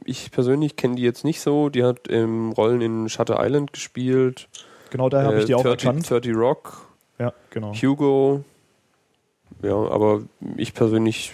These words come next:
Speaker 1: hab die, hab, verbinde mit der jetzt nicht so viel.
Speaker 2: Also schon auch bekannte Schauspieler, aber nicht nur.
Speaker 1: Ja.
Speaker 2: Also
Speaker 1: Ja,
Speaker 2: schön.
Speaker 1: gerade also die Hauptrolle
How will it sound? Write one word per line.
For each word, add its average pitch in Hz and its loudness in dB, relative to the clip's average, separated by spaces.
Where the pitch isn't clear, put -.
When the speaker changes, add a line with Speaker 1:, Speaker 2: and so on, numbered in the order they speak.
Speaker 1:
hab - -2
die, 113 -2
hab, 117 0
verbinde 117 0
mit 110 0
der 110 6
jetzt 110 0
nicht - -2
so - -14
viel. 120 -4
Speaker 2:
Also 131 0
schon 165 0
auch 139 2
bekannte 135 0
Schauspieler, 147 2
aber 135 2
nicht 131 -2
nur. 95 -4
Speaker 1:
Ja. 107 0
Speaker 2:
Also 117 -4
Speaker 1:
Ja, 113 0
Speaker 2:
schön. 127 0
Speaker 1:
gerade 127 2
also 120 0
die 113 0
Hauptrolle 143 0